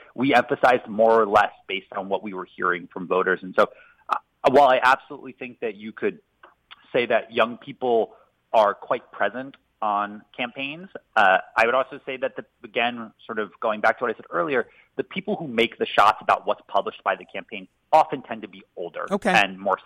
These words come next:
Speaker 1: seasoned.
Speaker 2: And finally, as a result, Democrats end up spending a lot of time talking about issues that matter to college-educated liberals, but not to the multiracial bloc of moderate voters that the party needs to win over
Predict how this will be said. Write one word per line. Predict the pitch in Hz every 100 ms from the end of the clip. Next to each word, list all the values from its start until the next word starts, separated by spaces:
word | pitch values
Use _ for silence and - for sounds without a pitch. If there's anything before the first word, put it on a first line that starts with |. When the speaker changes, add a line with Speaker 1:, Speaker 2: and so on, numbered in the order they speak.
| -
Speaker 1:
seasoned. | 185 - - -
Speaker 2:
And | 175
finally, | - 202 214 196 185
as | - 185 214
a | 254
result, | 214 175 160 -
Democrats | 135 170 214 - 190 180
end | 175 175
up | 165
spending | - - 170 151
a |
lot | 139 147 180
of | 214
time | - 185 175
talking | 180 175 190
about | 165 165 156
issues | 160 - 156 123
that | 156
matter | 139 156 180 175 147
to | - 156
college-educated | 131 - 170 196 175 175 170 185 196 196
liberals, | 214 254 202 180 175 - - - -
but | - 160 -
not | 170 190 -
to | -
the | 180
multiracial | 170 175 196 208 170 165 - 156
bloc | 147 156 151
of | 135 104
moderate | 135 180 254 226 180 120
voters | 160 156 156 147
that | 143
the | 139
party | 131 180 175 196 190
needs | 175 175 -
to | 185
win | 147 156 202
over | 170 170 151 165